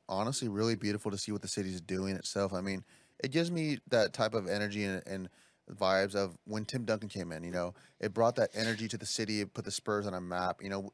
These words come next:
the Spurs are already on a map, but it's bringing that same energy that Wemby is, you know, you're seeing everyone benefit. And to give you a perspective, you know, my little brother just turned nine, um, and he's getting into basketball, and he,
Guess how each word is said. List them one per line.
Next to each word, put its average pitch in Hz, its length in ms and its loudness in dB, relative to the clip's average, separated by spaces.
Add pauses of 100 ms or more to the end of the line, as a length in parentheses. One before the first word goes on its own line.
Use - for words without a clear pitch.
the 104 60 -10
Spurs 147 240 2
are 120 60 8
already 107 240 4
on 101 140 4
a 95 40 -2
map, 95 280 2
but 98 140 2
it's 98 100 -8
bringing 135 220 -2
that 120 160 0
same 107 280 -4
energy 98 360 -4
that 82 160 2
Wemby 98 340 -4
is, 87 180 -4
you 95 60 -6
know, 92 140 -2 (220)
you're 113 100 -4
seeing 131 280 -2
everyone 107 360 0
benefit. 95 540 -2
And 104 120 -12
to - 80 -8
give 156 160 0
you 202 60 0
a 202 40 -4
perspective, 107 540 -2
you 101 60 -4
know, 92 160 -4 (340)
my 123 60 4
little 147 160 2
brother 127 180 4
just 101 200 -2
turned 95 240 -2
nine, 82 340 -4 (480)
um, 90 340 2
and 82 240 -8
he's 139 540 -2
getting 110 240 -2
into 104 140 -4
basketball, 87 440 0
and 90 80 -6
he, 95 180 -4